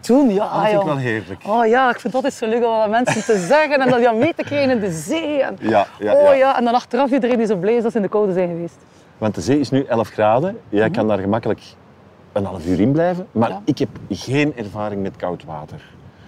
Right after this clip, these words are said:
Speaker 1: Oh ja, dat kan.
Speaker 2: Ja, ja, maar ik, ik twijfel er niet aan. Ik ga het gewoon doen.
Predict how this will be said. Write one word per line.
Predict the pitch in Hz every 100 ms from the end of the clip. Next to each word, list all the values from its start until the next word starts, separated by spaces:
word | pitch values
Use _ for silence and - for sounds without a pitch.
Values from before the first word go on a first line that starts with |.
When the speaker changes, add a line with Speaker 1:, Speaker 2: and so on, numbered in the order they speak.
| - 170
Speaker 1:
Oh |
ja, | 180 151
dat | -
kan. | - 285 - -
Speaker 2:
Ja, | - 113 175
ja, | 113 67
maar | -
ik, | 101
ik | 87
twijfel | 78 76 -
er | 117
niet | 151
aan. |
Ik | -
ga | 92
het | -
gewoon | 87 85
doen. | 101 80